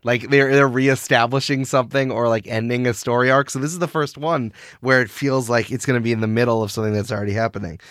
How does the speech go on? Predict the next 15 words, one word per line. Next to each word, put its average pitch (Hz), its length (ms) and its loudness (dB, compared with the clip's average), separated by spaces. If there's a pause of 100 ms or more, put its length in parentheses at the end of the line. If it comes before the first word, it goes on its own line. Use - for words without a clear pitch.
(200)
So - 140 -10
this 123 160 -6
is 123 100 -8
seventeen. 110 720 -2 (1700)
Um, 107 340 -2
this 110 160 -6
is 127 120 -6
going 117 280 -2
to 113 80 -4
be 110 280 -4 (360)
a, 117 240 0 (120)
uh, - 180 -8 (160)
A 120 180 -4
F 113 320 -4
S - 600 -8